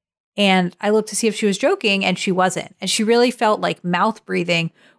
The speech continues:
was this super serious offense, and there's just no world in which she could be with somebody who breathes out of their mouth. And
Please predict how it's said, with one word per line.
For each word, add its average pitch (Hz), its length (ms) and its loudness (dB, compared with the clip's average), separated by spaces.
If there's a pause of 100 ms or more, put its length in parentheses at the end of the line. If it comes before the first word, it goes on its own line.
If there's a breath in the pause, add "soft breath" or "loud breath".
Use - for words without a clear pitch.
was 185 180 0
this 190 200 -2
super 240 300 0
serious 196 480 0
offense, 208 480 -4
and 190 180 -4
there's 190 140 -2
just 190 180 -4
no 196 160 0
world 180 380 -2
in 170 80 -6
which 170 120 -4
she - 160 -4
could 175 140 -8
be 170 160 -2
with 165 140 -2
somebody 175 320 -4
who 170 100 -6
breathes 165 380 -6
out 160 120 -4
of 170 60 -8
their 165 100 -6
mouth. 170 400 -8 (120)
And 190 220 0